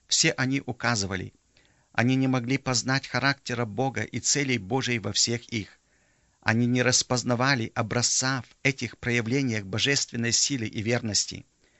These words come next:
Моисей, который жил в общении с Богом, видел образец, направление, согласие дел и поступал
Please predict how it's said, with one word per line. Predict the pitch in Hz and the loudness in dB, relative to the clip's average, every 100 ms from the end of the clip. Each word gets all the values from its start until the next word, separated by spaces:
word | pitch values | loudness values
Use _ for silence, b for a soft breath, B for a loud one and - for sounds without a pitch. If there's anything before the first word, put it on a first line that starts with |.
| b b b b | b b b b
Моисей, | 123 151 147 180 175 | 2 6 6 6 2
который | 160 - 156 143 | -2 -2 0 0
жил | 131 147 | 0 0
в | |
общении | 139 - - 151 143 131 | 2 4 4 4 2 0
с | 101 | 0
Богом, | 98 135 123 120 - | 0 0 0 -4 -4
видел | 107 147 117 113 | -4 -2 -2 -2
образец, | 113 107 113 131 127 - - b b | -2 0 0 0 -2 -2 -4 b b
направление, | 117 123 - 120 120 139 113 98 | -4 -2 0 0 2 0 -2 0
согласие | - 123 110 143 139 - 120 | 0 0 0 0 0 0 0
дел | 107 135 110 B B B | 0 -2 -2 B B B
и | 131 | -4
поступал | 123 117 - 117 131 135 | 0 -2 -2 -4 -2 -2